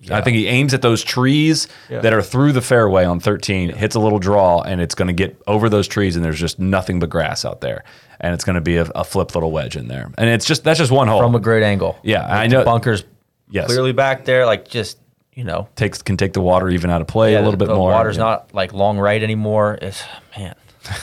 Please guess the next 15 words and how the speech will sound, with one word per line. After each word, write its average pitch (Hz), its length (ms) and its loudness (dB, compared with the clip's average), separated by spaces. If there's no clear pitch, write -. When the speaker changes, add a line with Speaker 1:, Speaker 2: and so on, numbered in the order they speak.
Speaker 1:
It's - 100 -16
gonna 123 180 4
be, 143 280 4
it's, - 140 -4
Speaker 3:
Sheesh. 113 280 -2
Speaker 1:
it's 85 100 -4
Speaker 2:
So, 185 120 2
Speaker 1:
gonna 175 100 4
Speaker 2:
we, 147 60 2
Speaker 1:
be - 20 -
Speaker 2:
so 127 140 4
we've 185 100 4
Speaker 1:
interesting. 160 120 -2
Speaker 2:
got 175 200 4
Zozo 170 680 4